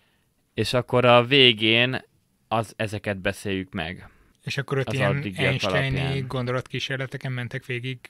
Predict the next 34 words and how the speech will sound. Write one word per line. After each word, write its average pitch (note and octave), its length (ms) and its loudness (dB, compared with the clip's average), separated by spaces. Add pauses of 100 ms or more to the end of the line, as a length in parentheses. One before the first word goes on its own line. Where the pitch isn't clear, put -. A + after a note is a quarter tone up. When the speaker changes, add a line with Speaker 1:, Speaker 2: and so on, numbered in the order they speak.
Speaker 2:
közösen C3 460 -8
a C3+ 180 -6 (140)
közönséggel? G#2+ 640 -4
Speaker 1:
Igen, G#2 200 -4
nem B2 180 -4
tudom, G2 180 -4
hogy F#2+ 120 -4
Einst-, G2 340 -4 (100)
pont G2 240 -4
Einsteinnek G2 520 -6
a G#2 180 -8 (400)
gondolatkísérletei, G#2 1080 -6
de G#2 220 -8
igen. - 560 -10
Speaker 2:
Az C3+ 120 -6
Iker, D3+ 600 -4
az D3 120 -8
azt D3 200 -8
hiszem, C3 240 -8
igen. A#2 360 -10 (340)
A, C3 60 -10
Speaker 1:
Az B2 340 -8 (320)
Speaker 2:
hogy C3+ 100 -2
hosszabb-e A#2+ 180 -2
a - 20 2
Speaker 1:
lehetséges. G2 520 0
Speaker 2:
vonat, C3 300 -4
mint C3 260 -8
az C3 160 -8
alagút, B2+ 420 -10
Speaker 1:
Valószínűleg B2+ 480 4
Speaker 2:
abban A#2+ 140 0
nem A2 100 2
vagyok - 20 -2